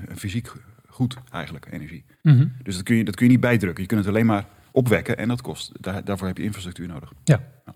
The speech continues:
Speaker 2: Ja, ja.
Speaker 1: Ja.
Speaker 2: Nou ja, over het feit dat, dat Europa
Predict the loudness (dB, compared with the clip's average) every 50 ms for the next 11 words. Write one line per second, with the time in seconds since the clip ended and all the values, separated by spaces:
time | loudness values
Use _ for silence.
0 | _ _ -4 -4 -4 -6 _ -10 -10 -10 -10 -10 -14 _ _ _ _ _ _ _
1 | _ _ _ _ _ _ _ _ _ _ _ _ -20 -14 -10 -10 -10 -10 -12 -16
2 | _ _ 0 2 2 2 2 0 -2 -8 _ _ _ -20 -14 -4 2 6 8 8
3 | 8 6 4 2 4 4 4 4 4 2 0 0 2 4 4 6 6 4 4 4
4 | 4 4 4 2 2